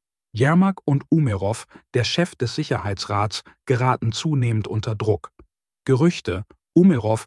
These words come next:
habe im Zusammenhang mit dem Friedensplan eine Amnestieklausel für sich selbst angestrebt, weisen beide entschieden zurück. Zelensky hält trotz allem an seinem engsten Kreis fest.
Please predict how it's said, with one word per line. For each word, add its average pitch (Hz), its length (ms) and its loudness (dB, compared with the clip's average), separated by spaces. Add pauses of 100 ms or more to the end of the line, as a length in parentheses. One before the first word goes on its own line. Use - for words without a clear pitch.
(160)
habe 139 240 0
im 120 160 -2
Zusammenhang 135 640 -2
mit 113 160 -4
dem 107 140 -4
Friedensplan 131 720 -4
eine 113 300 -2
Amnestieklausel 113 960 -2
für 123 200 -2
sich 113 220 -4
selbst 147 340 -4
angestrebt, 107 680 -4 (260)
weisen 117 360 2
beide 135 380 -2
entschieden 117 480 -4
zurück. 104 480 -4 (380)
Zelensky 160 600 0
hält 127 240 -6
trotz - 380 -6
allem 135 320 0
an 107 180 -2
seinem 110 380 -2
engsten 127 440 -2
Kreis 107 340 -4
fest. - 480 -10